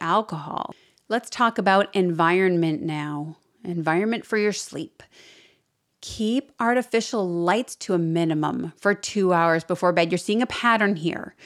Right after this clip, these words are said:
If you normally go to bed at ten, at eight o'clock, you're starting to become aware of setting your mind, your environment, your body ready. You're starting to get ready,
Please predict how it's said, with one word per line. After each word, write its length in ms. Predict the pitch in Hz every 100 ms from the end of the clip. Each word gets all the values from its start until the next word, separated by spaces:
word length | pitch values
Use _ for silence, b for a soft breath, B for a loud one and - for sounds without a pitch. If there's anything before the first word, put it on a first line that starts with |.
| B -
If 120 | -
you 120 | 202
normally 260 | 190 202 214
go 100 | 226
to 60 |
bed 140 | 233 240
at 280 | 240 _
ten, 520 | - - 294 208 196 214 b b b _ -
at 220 | 180 - -
eight 260 | 220 233
o'clock, 400 | 269 - 320 294
you're 80 | 180
starting 320 | 165 190 190
to 60 | 190
become 260 | 202 202 196
aware 680 | 185 185 214 208 214 -
of 240 | 185 160 -
setting 680 | - - - 190 196 202
your 120 | 175 165
mind, 640 | 180 220 233 233 240 220
your 100 | 160
environment, 960 | 170 156 185 208 208 208 208 208 208 - b
your 120 | 185 170
body 520 | 175 170 175 180 -
ready. 580 | 175 170 170 190 190 165
You're 120 | -
starting 480 | - - 180 185 202
to 100 | 214
get 180 | 220 -
ready, 920 | 185 185 196 226 240 190 151 165 156